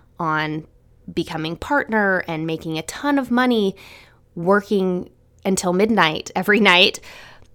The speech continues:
in order to make a solid living, getting off work at five and coming home and having dinner with the family and spending weekends going on bike rides and going camping rather than being at the office.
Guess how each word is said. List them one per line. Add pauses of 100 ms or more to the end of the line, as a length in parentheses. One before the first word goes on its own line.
(140)
in
order
to (140)
make
a
solid
living, (680)
getting
off
work
at
five
and
coming
home
and
having
dinner
with
the
family
and
spending
weekends (400)
going
on
bike
rides
and
going
camping
rather
than
being
at
the
office.